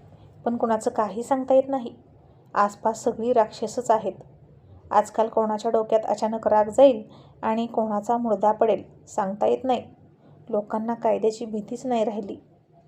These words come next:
मग मालन घरी आली तर चंद्रा त्याचं लॉकेटकडे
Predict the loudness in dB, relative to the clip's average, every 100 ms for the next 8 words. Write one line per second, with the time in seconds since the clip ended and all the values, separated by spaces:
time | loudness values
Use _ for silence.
0 | _ _ _ -20 -20 -14 0 0 4 2
1 | 2 4 4 6 4 4 2 -6 -16 _
2 | _ _ _ _ _ _ -20 _ _ 0
3 | 0 4 2 2 -2 -4 _ _ 4 4
4 | 4 4 4 4 -2 -2 2 4 4